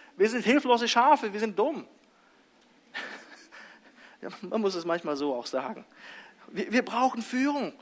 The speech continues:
Wir folgen nicht Jesus nach, weil wir, weil wir Superhelden sind. Wir brauchen Jesus. Und deswegen ist diese Frau nicht anders als Nikodemus. Wir brauchen alle diesen Herrn. Und wir brauchen dieses Wasser.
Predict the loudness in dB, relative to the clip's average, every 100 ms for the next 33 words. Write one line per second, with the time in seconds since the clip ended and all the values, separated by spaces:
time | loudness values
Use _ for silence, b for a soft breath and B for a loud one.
0 | B B -2 4 4 4 2 0 0 -2
1 | -2 2 2 2 -2 -2 2 2 2 -2
2 | 0 0 2 2 2 -2 -2 -4 -2 0
3 | 0 -2 -6 -4 -4 -6 -8 -8 -12 _
4 | _ _ _ _ _ _ _ _ -14 -6
5 | -4 0 2 2 0 -8 B B -8 -6
6 | -4 -4 -6 -2 2 2 0 -6 -6 -4
7 | -2 -2 -2 -6 -8 -10 -6 -6 -6 -12
8 | -18 -20 _ _ _ _ _ _ _ _
9 | _ _ _ _ _ _ -12 -8 -4 -4
10 | -4 -16 -10 -8 -6 -8 -12 _ _ _
11 | _ _ _ -14 -12 -10 -8 -8 -8 -20
12 | _ _ _ _ _ _ -20 -14 -8 -6
13 | -6 -8 -14 -12 -10 -8 -8 -8